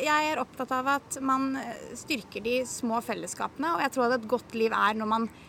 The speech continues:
klarer å ta ansvar for seg selv og sine nærmeste, og så skal vi ha et sikkerhetsnett for de som ikke klarer det.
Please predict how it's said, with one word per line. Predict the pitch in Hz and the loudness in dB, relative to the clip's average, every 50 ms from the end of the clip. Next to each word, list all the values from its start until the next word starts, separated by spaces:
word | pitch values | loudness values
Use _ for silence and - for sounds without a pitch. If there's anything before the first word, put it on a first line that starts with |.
| - - - | -20 -18 -10
klarer | - - 294 262 226 202 196 196 | 0 4 6 8 6 6 4 -2
å | 190 | -2
ta | - 226 | -2 0
ansvar | 220 208 - - 208 208 196 | 0 -2 -2 -2 -4 -4 -4
for | - - 196 | -4 -8 -6
seg | - 226 214 | -4 -4 -4
selv | - 220 202 190 190 | -4 -6 -6 -6 -6
og | 202 - | -8 -6
sine | - 208 214 | -4 -2 0
nærmeste, | 220 220 208 190 185 185 - - 330 370 381 - - - - - - - - | 0 0 0 0 -4 -4 0 0 0 0 0 -6 -16 -20 -20 -20 -14 -10 -8
og | 247 | -6
så | 233 | -4
skal | - 262 | 0 2
vi | 247 247 - 233 | 2 2 4 4
ha | 214 202 | 4 4
et | 214 - | 4 0
sikkerhetsnett | - - - - - 202 - - 208 202 - - | -4 -8 -8 -8 -10 -12 -8 -8 -8 -8 -8 -6
for | - 240 | -4 -4
de | 214 196 | -2 -2
som | - 233 | -2 -4
ikke | 226 - 220 208 - | -4 -2 -4 -4 0
klarer | - 254 220 202 226 240 | 4 4 4 4 4 4
det. | 277 359 392 269 | 8 8 6 6